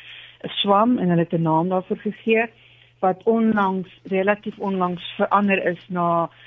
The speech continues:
die genus Baldownia, wat vernoem is na hierdie voorsitter van die eerste distillery wat nou, waar dit nou onder die aandag gekom het van mense. Ehm, so, maar in,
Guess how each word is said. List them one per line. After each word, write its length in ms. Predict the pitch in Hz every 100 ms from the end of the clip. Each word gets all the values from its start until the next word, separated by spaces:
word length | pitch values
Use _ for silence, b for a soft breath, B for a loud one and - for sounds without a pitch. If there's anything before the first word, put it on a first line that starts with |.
| b b
die 360 | - 196 185 - _ _
genus 760 | - - - 214 190 180 170
Baldownia, 880 | 180 170 165 165 175 185 185 175 160
wat 160 | 160 160
vernoem 440 | - 165 170 175
is 160 | 170 165
na 200 | - 170
hierdie 360 | 165 165 170 165 B B B B
voorsitter 600 | - 240 226 220 214 185 -
van 160 | 180
die 120 | 170
eerste 300 | 185 190 -
distillery 720 | 175 175 - 180 175 156 156 165
wat 140 | 160 -
nou, 280 | 175 160 151 b b b
waar 160 | 180 180
dit 100 | 180
nou 120 | -
onder 180 | 185 175
die 100 | -
aandag 360 | 175 180 170
gekom 340 | 175 - 175 175
het 160 | 160 -
van 220 | 170 160
mense. 480 | 147 151 - - - - B B B B B
Ehm, 440 | - 170 175 175 170 - _ _ _
so, 280 | - - 214 202 196 190 190 185 - _ _ _
maar 340 | - 202 196 190 202
in, 280 | 190 180